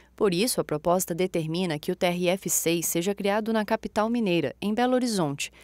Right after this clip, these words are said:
para racionalizar a atuação do judiciário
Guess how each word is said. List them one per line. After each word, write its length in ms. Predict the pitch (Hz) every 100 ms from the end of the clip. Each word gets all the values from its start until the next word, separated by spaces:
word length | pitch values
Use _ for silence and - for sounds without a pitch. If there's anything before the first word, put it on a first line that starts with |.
| - -
para 180 | - 160
racionalizar 960 | 156 202 - 247 233 226 170 165 202 175
a 60 |
atuação 500 | 147 165 151 - 170
do 140 | 180 190
judiciário 680 | 214 233 - 202 185 208